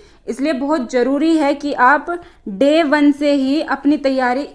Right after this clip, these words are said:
स्मार्ट तरीके से करते हुए चलें। इसी बात को ध्यान में रखकर आज हम यूपीपीसीएस प्रैक्टिस सेट की एक सीरीज शुरू करने जा रहे हैं। ये देखिए, फुल लेंथ टेस्ट होगा, फुल लेंथ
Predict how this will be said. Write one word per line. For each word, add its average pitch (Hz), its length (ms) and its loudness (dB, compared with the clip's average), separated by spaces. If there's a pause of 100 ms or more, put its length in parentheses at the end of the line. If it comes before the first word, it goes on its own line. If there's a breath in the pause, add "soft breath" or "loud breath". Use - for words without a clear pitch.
स्मार्ट 311 500 0
तरीके 277 340 -2
से 254 140 -8
करते 226 280 -6
हुए 214 200 -4
चलें। 190 300 -10 (480 soft breath)
इसी 302 220 0
बात 269 280 2
को 285 120 0
ध्यान 247 320 -4
में 269 120 -2
रखकर 247 360 -2
आज 240 320 2
हम 302 260 0 (560 loud breath)
यूपीपीसीएस 320 840 2
प्रैक्टिस 320 580 -2
सेट 285 400 0 (340 soft breath)
की 269 100 -2
एक 277 160 2
सीरीज 285 360 -2
शुरू 294 160 -4
करने 262 320 -4
जा 233 160 -4
रहे 233 140 -6
हैं। 285 240 -6 (260 loud breath)
ये 240 80 0
देखिए, 254 300 0
फुल 311 320 -2
लेंथ 294 480 0
टेस्ट 269 300 -2
होगा, 277 340 0 (300)
फुल 269 140 -2
लेंथ 285 400 0